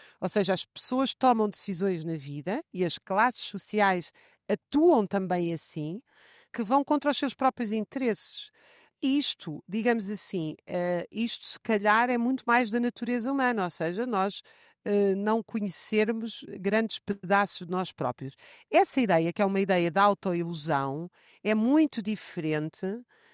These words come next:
da mentira como arma política e da mentira como resposta à crise, eh, da representação, eh, que nós estamos a viver. Esta, esta arma política tornou-se tão, quanto a mim, tão banal,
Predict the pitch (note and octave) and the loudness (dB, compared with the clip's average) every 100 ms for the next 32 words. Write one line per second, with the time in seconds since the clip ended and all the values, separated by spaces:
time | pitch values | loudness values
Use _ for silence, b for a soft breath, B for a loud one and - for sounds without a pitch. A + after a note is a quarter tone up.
0 | b - D#3 G#3 A3+ A#3 - B3 B3+ C#4 | b -6 0 2 2 0 0 0 2 2
1 | D#4 - - A3 A3 A3+ A#3 A3+ - - | 0 -8 -4 -2 2 4 4 2 -6 -6
2 | G#3 A3 A#3 - A3 G#3 G#3+ G#3+ - A#3 | -4 -4 -6 -6 -2 0 0 -2 -2 -2
3 | A#3 A#3+ A3+ - - - G#3+ G3+ - A#3+ | 0 -2 -4 -4 -8 2 2 2 -4 -6
4 | - G#3 - - B3 B3+ B3+ F#3+ - _ | -4 -6 -6 -4 0 2 0 -4 -12 _
5 | - G#3 G#3 F#3+ A#3 G#3 - G3 A3+ G#3 | -6 0 0 2 0 0 -6 -4 -2 -2
6 | G#3+ - G#3+ G3+ G3+ b b b b b | -4 -2 -2 -2 -4 b b b b b
7 | _ - G#3 - A3+ A#3 - - A#3+ A#3 | _ -2 -2 -2 2 2 0 0 0 0
8 | G3+ G#3+ B3 G#3+ B3 A3 b b b _ | -2 -2 -2 2 4 4 b b b _
9 | D4+ E4+ - D4+ - A#3 A#3+ - - G#3+ | 2 2 2 -2 0 -2 -2 -2 2 4
10 | C4+ C#4+ B3+ - G#3 F#3+ D3+ - E3 F3+ | 6 6 2 -2 -6 -6 -6 -8 -8 -6
11 | F3+ - G#3 A3+ - - A3+ G#3+ G#3+ G3 | -6 -6 -2 -2 -4 0 2 4 2 -2
12 | F3 - _ - G3+ G3+ F#3+ F#3 - A3 | -8 -12 _ -4 -2 -2 -2 -4 0 2
13 | G#3 G#3+ G3 E3 C#3+ | 4 2 2 0 0